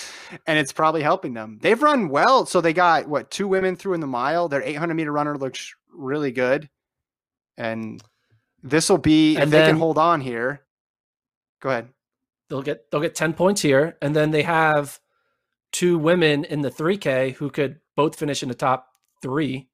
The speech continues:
Speaker 2: So they could get eighteen to
Speaker 1: Mm-hmm.
Speaker 2: sixteen points in the three K,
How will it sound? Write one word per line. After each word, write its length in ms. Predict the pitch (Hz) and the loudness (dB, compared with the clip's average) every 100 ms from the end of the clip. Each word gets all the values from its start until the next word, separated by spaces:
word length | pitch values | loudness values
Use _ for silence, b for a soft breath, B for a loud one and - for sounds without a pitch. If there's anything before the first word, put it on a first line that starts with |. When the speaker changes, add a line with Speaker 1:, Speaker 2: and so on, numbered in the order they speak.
| _ _ _ _ _ _ - | _ _ _ _ _ _ -12
Speaker 2:
So 140 | 139 | -6
they 80 | 156 | -4
could 100 | 170 | -2
get 200 | 151 - | -2 -2
eighteen 320 | 147 - 165 | -4 -4 -2
to 60 | 151 | -2
Speaker 1:
Mm-hmm. 60 | - | -2
Speaker 2:
sixteen 340 | 156 - 147 | -6 -4 -4
points 300 | 139 143 143 | -2 -4 -4
in 40 | 135 | -8
the 40 | |
three 220 | 127 135 | -6 -6
K, 260 | 143 190 | -4 -4